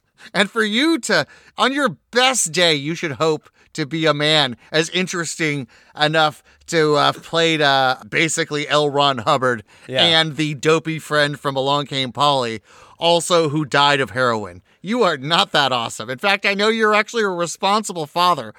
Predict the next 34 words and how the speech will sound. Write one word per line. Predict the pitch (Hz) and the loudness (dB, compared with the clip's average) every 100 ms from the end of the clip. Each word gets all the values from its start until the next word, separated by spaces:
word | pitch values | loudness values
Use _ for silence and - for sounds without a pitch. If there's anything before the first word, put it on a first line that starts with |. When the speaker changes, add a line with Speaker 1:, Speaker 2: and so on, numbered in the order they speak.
| - | -6
Speaker 1:
which | 220 226 - | -4 -4 -6
disgusts | 185 - - 165 - - | -6 -4 -2 -2 -2 -8
me. | 113 87 _ _ _ _ - - - | -12 -14 _ _ _ _ -20 -20 -10
Speaker 2:
Yeah, | 180 165 | -2 2
you, | 147 165 180 180 | 2 2 2 2
uh, | 165 156 151 147 143 147 | 2 4 2 2 2 0
you | 160 185 220 | -2 -4 0
are | 202 170 165 | 2 2 0
very | 139 160 170 | 0 0 0
similar | 160 175 160 | -2 -2 -2
to | 147 165 | -2 -6
the | |
Philip | 139 170 156 | -4 -4 -2
Seymour | 170 143 135 | -4 -2 -2
Hoffman | 170 151 - 135 117 | 2 2 2 -6 -6
character | - 262 247 - 131 143 | 2 2 2 0 0 0
in | 156 147 | 0 -2
the | |
film | 147 131 156 | -2 -4 -2
Boogie | 247 294 151 | -2 0 -2
Nights | 110 160 - - - _ _ | -4 -8 -12 -14 -16 _ _
<laughs> | _ - 202 | _ -8 0
and | 233 214 | 0 0
Dungeons | 220 285 277 302 | -2 0 0 0
and | 262 196 | -2 -2
Dragons | 220 277 262 233 185 | 0 0 0 0 0
is | 214 | 0
your | 220 208 | 0 0
Mark | 208 220 196 | 0 0 0
Wahlberg. | 202 202 160 - 247 - | 0 2 0 0 -4 -16
<laughs> | - - - - | -20 -20 -20 -4
Speaker 1:
<laughs> | |
I | 330 370 - 294 262 262 - 247 247 - 311 294 233 269 | 0 0 2 0 2 0 0 0 0 0 -4 -2 0 0
thought | - 233 - 233 | 0 -2 0 -2